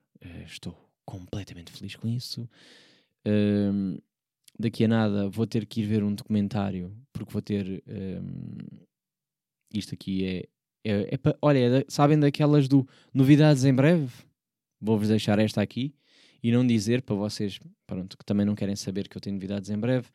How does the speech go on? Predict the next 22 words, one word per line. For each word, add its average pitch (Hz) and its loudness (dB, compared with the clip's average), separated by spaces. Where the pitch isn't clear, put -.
mas 120 0
vou 117 -4
ter 113 2
um 117 2
convidado 113 0
que - -20
vai 143 4
me 151 4
exigir 117 -2
eu, 107 2
hum, 90 -6
ver 107 2
um 110 2
comentário 101 -2
com 101 -6
atenção 95 -4
e, 87 -6
e 98 -8
no 92 -4
fundo 92 -8
perceber 101 -2
exatamente, 95 -4